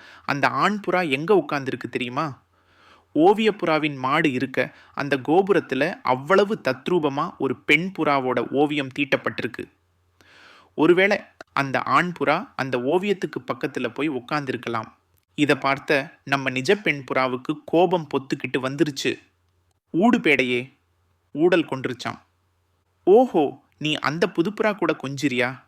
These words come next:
அப்படின்னு தப்பா நினைச்சுக்கிட்டு கோவிச்சுக்குச்சாம். பாத்தீங்களா அந்த ஓவியத்தோட நேர்த்தியை? நிஜ புறாவே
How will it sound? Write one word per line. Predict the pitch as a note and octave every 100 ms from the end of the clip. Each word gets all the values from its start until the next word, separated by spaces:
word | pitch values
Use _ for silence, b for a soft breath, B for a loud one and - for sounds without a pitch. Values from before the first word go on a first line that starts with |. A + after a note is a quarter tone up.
| -
அப்படின்னு | B2+ C#3 C#3+ F3+ -
தப்பா | C3 B2 - F3+
நினைச்சுக்கிட்டு | C3+ C3 C3 C3 B2 B2 - _ _ _ _ -
கோவிச்சுக்குச்சாம். | G3 A3+ A3 - C3+ B2+ C3 - _ _ _ b b b -
பாத்தீங்களா | C3+ B2+ C3 C#3 G3 G3+
அந்த | C3+ B2+
ஓவியத்தோட | B2 C3 E3 F3+ E3 D3+ C3 D3
நேர்த்தியை? | B2+ C3+ C#3 - B2+ - _ _ _ _ b b b -
நிஜ | C#3 D3 G#3+
புறாவே | G#3+ D3 C3 B2+ F3+